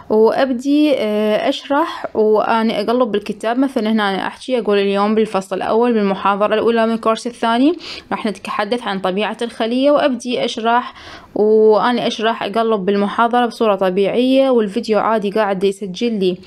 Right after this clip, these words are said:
إنه أنا إيش دا أشرح، ودا يسجل أيضًا، آه، الصورة إيش طالع عليها. آه، أيضًا همينة من أكمل شرح، آه، أنهي تسجيل الشاشة،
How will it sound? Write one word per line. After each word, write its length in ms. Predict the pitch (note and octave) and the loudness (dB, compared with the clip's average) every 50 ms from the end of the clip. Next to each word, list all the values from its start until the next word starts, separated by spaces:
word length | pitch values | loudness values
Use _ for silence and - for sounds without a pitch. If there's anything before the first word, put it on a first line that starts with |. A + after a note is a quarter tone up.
| - - - - - - - - - | -20 -20 -18 -18 -20 -18 -10 -4 0
إنه 140 | G#3 G#3+ G#3+ | 0 2 2
أنا 260 | A3 G#3+ - B3 B3 | 2 2 2 2 0
إيش 140 | A3 G3+ - | 0 -2 -2
دا 220 | - A#3 A#3+ A#3 | 0 0 0 0
أشرح، 460 | C4+ - - - C4 C4+ C#4 C4+ - | -2 -4 -2 0 2 2 2 0 0
ودا 120 | A3+ A3 A3 | 0 0 0
يسجل 400 | A3 A3+ B3 A#3 G#3 A#3+ A#3+ - | 0 0 -4 -4 0 0 0 2
أيضًا، 420 | - A3 A#3 A3 B3 B3+ B3+ B3 - | 2 0 0 0 0 0 0 0 -2
آه، 460 | - G#3+ G#3 G#3 G#3 G#3 G#3 G#3 - - | -2 -2 -2 -2 0 0 0 -2 -2 -2
الصورة 840 | G3+ G3+ G3 G3 G3 G3 G3 G3 G3 F#3+ - - B3+ B3 A#3+ A#3+ | -2 0 0 2 2 2 2 2 0 -2 -2 -4 -2 0 2 0
إيش 120 | A#3+ A#3+ - | 0 0 0
طالع 260 | - G#3 G#3 G#3+ G3+ | 0 2 2 2 0
عليها. 520 | - F#3+ G3 F#3+ F#3 F#3+ G3+ F3 F3+ F#3 - - - - - - - _ - - - - - - | -2 -2 -2 0 0 0 0 0 -2 -4 -8 -12 -18 -18 -18 -18 -20 _ -20 -20 -20 -14 -8 -6
آه، 240 | - A3 A3+ - - | -4 -2 -2 0 0
أيضًا 220 | C4+ C4+ A3+ A#3+ | 0 2 2 0
همينة 400 | A3+ A#3+ B3+ B3 A3 G3+ G3+ G3+ | 0 2 2 2 2 2 0 0
من 100 | G3+ A3+ | 0 -2
أكمل 420 | - - A#3+ - C4+ B3 B3 B3+ B3+ | -2 -4 -4 -2 0 0 2 0 0
شرح، 440 | - D4 C4 C4+ D4+ F4+ F4 - - - _ - - - - | 0 0 2 2 2 0 0 -4 -12 -18 _ -12 -10 -6 -2
آه، 380 | - G#3+ G#3 G#3 G3+ - - | 0 0 2 0 0 0 2
أنهي 400 | B3 B3 A#3+ A3+ A3+ G#3 F#3 - | 2 2 4 4 2 0 0 -2
تسجيل 380 | - - G3+ F#3+ E3+ G3+ A3+ A#3+ | -2 -2 -4 -2 -2 -2 -2 -2
الشاشة، 680 | B3 B3 - C4+ B3+ B3+ B3 B3+ - C#4+ D4 D#4+ | -2 0 0 0 0 0 0 0 2 2 2 2